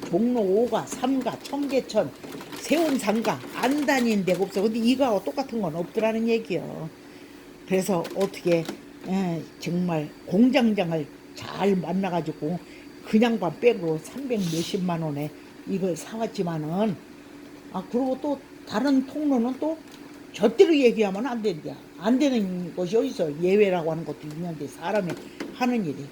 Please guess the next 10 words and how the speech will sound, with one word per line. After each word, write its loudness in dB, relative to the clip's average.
그러니까 -2
홍보관을 0
통해서 -2
이게 0
판매가 0
되는 2
루트가 0
그렇더라고요, -2
이 0
세계가. -2